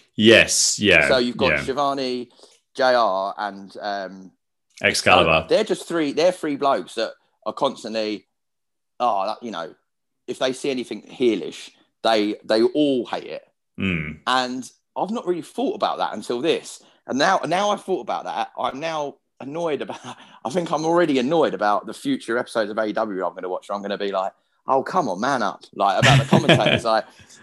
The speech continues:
Speaker 2: because I just think going back, that did work really well. And I wonder why, I wonder why A E W haven't continued that. Maybe it's a case of they just wanted to get,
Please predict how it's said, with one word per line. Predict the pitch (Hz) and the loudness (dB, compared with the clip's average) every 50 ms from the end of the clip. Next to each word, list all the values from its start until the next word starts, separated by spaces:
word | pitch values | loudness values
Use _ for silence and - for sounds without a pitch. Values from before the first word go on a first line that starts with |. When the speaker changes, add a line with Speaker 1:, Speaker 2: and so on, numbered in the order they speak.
| - - - - | -20 -16 -8 -6
Speaker 2:
because | 175 165 - 170 | -4 -2 0 0
I | 208 | -2
just | 214 - 214 - - - | -2 -2 -6 -8 -6 -2
think | - 180 151 135 - _ - | -2 -2 -2 -2 -8 _ -6
going | - 143 131 123 139 | -2 -2 -2 -2 -2
back, | - 139 - - - _ - - - - _ _ _ _ _ _ _ _ - | -4 -4 -4 -6 -10 _ -18 -20 -20 -20 _ _ _ _ _ _ _ _ -10
that | - 247 285 - - | -8 -8 -8 -6 0
did | 302 302 196 170 | 0 0 0 0
work | - 240 - - | 0 0 0 0
really | - 160 170 190 | 0 -2 -2 2
well. | 220 185 | 2 2
And | 160 147 | 2 2
I | 156 | 0
wonder | 202 269 285 262 254 | -2 0 0 0 0
why, | 240 202 185 180 175 170 170 165 165 _ _ _ _ _ _ _ _ _ _ _ _ _ _ _ _ _ _ _ _ _ _ _ _ _ _ _ _ _ - | -2 -2 0 0 2 2 2 0 -2 _ _ _ _ _ _ _ _ _ _ _ _ _ _ _ _ _ _ _ _ _ _ _ _ _ _ _ _ _ -20
I | - - _ - 131 | -20 -18 _ -8 -6
wonder | - 220 214 202 | -4 -2 -2 0
why | 190 190 185 | 0 0 0
A | 180 | 0
E | 160 143 | -4 -2
W | - 156 143 147 143 139 139 135 - _ _ _ - - | -2 -2 -2 -2 -4 -4 -6 -6 -10 _ _ _ -12 -6
haven't | 156 185 170 160 120 - _ - | -4 -4 -2 -2 -6 -6 _ -12
continued | - - 95 87 - 101 95 90 | -8 -6 -6 -6 -6 -4 -4 0
that. | 90 90 - 101 - - 90 92 - | 0 0 0 -2 -6 -10 -12 -12 -4
Maybe | - 127 151 165 156 151 | 0 2 2 4 4 2
it's | - - | 2 0
a | 113 | -2
case | - - 110 104 - | 0 2 0 2 0
of | 110 101 92 - | -2 -4 -2 0
they | - 101 98 | 0 0 2
just | 92 113 - | 2 2 2
wanted | - 104 80 - | 2 0 0 0
to | 101 | 0
get, | 85 107 98 90 82 | 2 2 2 2 0